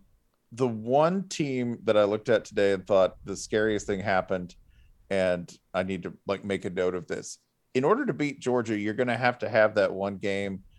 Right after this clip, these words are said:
You're gonna need Georgia to have that one game where they just fuck up and turn over the ball a lot and seem kind of disinterested and, and out of sorts.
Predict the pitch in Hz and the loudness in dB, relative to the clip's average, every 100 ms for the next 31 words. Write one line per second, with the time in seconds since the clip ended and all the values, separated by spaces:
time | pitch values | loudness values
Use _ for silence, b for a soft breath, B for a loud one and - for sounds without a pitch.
0 | - - - 131 160 147 135 113 113 110 | -20 -20 -6 -2 0 0 -2 2 2 2
1 | - 107 104 95 98 98 104 104 101 95 | 2 2 4 2 2 -4 -2 -2 -2 -2
2 | 95 98 92 92 - 98 - 98 - 87 | 0 0 -2 -6 0 0 4 2 2 -8
3 | 85 _ _ _ - 113 101 98 92 92 | -10 _ _ _ -4 0 2 2 0 0
4 | 95 98 95 95 95 98 87 95 87 107 | 2 4 4 4 6 6 4 -2 -8 -8
5 | 92 104 95 90 95 98 92 95 92 104 | -4 -2 -2 -4 -6 -4 -6 -8 -8 -2
6 | 92 90 90 - 95 90 87 _ _ _ | -2 -2 -8 -6 -6 -6 -12 _ _ _
7 | _ 95 95 85 - 104 92 - - | _ 4 4 2 -4 -2 -2 -4 -12